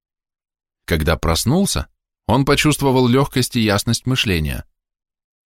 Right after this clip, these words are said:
Отсутствовали какие-либо негативные ощущения вообще. Он понял — всё то, что он пережил, было больше похоже на обучение, причём обучение, равного которому не существует в традиционном образовании. Это была работа.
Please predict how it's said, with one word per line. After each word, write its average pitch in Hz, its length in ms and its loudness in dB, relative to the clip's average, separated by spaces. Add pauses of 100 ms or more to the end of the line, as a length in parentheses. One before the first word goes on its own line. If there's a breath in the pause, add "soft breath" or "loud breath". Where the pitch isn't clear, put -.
(200)
Отсутствовали 110 720 0
какие-либо 104 520 2
негативные 104 520 2
ощущения 98 540 2
вообще. 101 440 0 (1160)
Он 101 260 2
понял — 92 460 0 (340)
всё 123 220 2
то, 127 160 2
что 120 180 0
он 113 160 2
пережил, 117 480 2
было 110 220 2
больше 107 300 2
похоже 104 420 0
на 95 100 2
обучение, 95 540 0
причём 90 460 -2
обучение, 95 560 0
равного 98 360 2
которому 104 380 0
не 98 100 2
существует 95 600 -2
в - 80 -12
традиционном 95 580 0
образовании. 101 680 -2 (1080)
Это 117 260 0
была 101 300 4
работа. 107 500 0